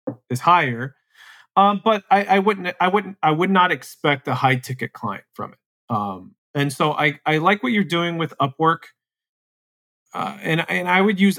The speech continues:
Upwork as kinda, like, just keeping yourself busy and, and use that to, like, pay the bills at this point. Um, but simultaneously, what I would do is I would work on strategies that will help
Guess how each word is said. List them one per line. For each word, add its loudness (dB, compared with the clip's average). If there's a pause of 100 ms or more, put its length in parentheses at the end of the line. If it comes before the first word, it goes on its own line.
Upwork 2
as -2
kinda, -2
like, 0
just -10
keeping 0
yourself -2
busy 2
and, 0
and 0
use 0
that -2
to, -4
like, -2
pay 0
the -6
bills -2 (220)
at -2
this -2
point. 0 (680)
Um, 2 (1000)
but 0 (320)
simultaneously, 2
what 0
I 2
would 0
do 2
is -2
I 0
would 0
work 2
on 0
strategies -2
that -2
will 2
help 0